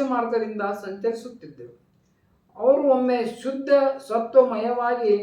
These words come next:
ಸಮಸ್ತ ಲೋಕಗಳ ಮೇಲೆ ವಿರಾಜಿಸುತ್ತಿರುವ ವೈಕುಂಠ ಧಾಮಕ್ಕೆ ಹೋದರು.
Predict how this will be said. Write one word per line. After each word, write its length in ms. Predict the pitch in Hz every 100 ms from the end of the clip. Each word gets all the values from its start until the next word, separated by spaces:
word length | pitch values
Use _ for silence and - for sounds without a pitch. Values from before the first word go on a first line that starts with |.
| 208
ಸಮಸ್ತ 380 | 190 233 262 262 269 214
ಲೋಕಗಳ 420 | 202 233 226 226 220 196
ಮೇಲೆ 180 | 220 226 170
ವಿರಾಜಿಸುತ್ತಿರುವ 880 | 180 208 202 202 202 - 190 220 240 - - - _ _ _
ವೈಕುಂಠ 480 | 165 196 214 277 302 254 208
ಧಾಮಕ್ಕೆ 420 | 190 208 208 254 -
ಹೋದರು. 340 | 190 208 160